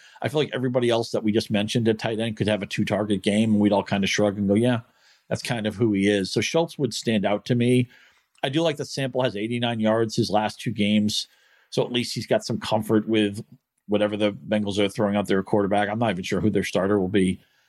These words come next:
in week fourteen, so I guess I have to mention that. You know, Eifert's, the case with Eifert has always been, can he stay in the field? I mean, he had six catches in, in the game at Minnesota, and Glennon's been better. Another quarterback I,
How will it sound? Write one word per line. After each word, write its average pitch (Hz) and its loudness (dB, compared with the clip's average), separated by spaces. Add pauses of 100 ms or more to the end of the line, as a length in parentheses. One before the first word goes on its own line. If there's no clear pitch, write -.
(180)
in 101 2
week 101 0
fourteen, 104 0
so 104 0
I 101 0
guess 110 0
I 113 0
have 107 -2
to 110 -4
mention 104 0
that. 104 0
You 151 2
know, - -2
Eifert's, - -4
the 135 -6
case 339 0
with 277 2
Eifert 131 0
has 117 -4
always 107 2
been, 107 0
can 123 0
he 110 -4
stay - -2
in 123 0
the 95 -6
field? 131 2
I - -20
mean, 135 2
he 143 4
had 156 0 (200)
six - -6
catches 139 -6
in, 117 0
in 120 2
the 110 2
game 117 0
at 110 0
Minnesota, 117 2
and 107 0 (580)
Glennon's 127 -2
been 113 -4
better. 113 0
Another 113 -2
quarterback 107 0
I, 104 0